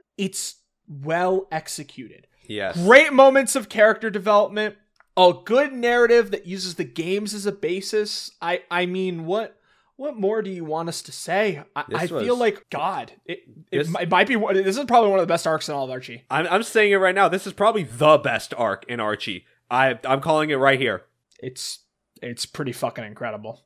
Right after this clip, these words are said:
Speaker 2: Of course, we gotta, we keep the ball rolling. We'll, we'll put a pin in that on what's gonna be going on soon thereafter. We'll,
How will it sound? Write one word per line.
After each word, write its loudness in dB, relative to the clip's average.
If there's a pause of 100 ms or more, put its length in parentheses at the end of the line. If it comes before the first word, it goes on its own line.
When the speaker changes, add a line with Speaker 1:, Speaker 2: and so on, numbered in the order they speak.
(260)
Speaker 2:
Of 4
course, 2
we -2
gotta, 4
we 0
keep -6
the -2
ball 4
rolling. 4
We'll, 8
we'll 0
put 2
a 6
pin 0
in -4
that 4
on -2
what's -4
gonna -4
be -8
going -2
on -2
soon -4
thereafter. 2
We'll, -4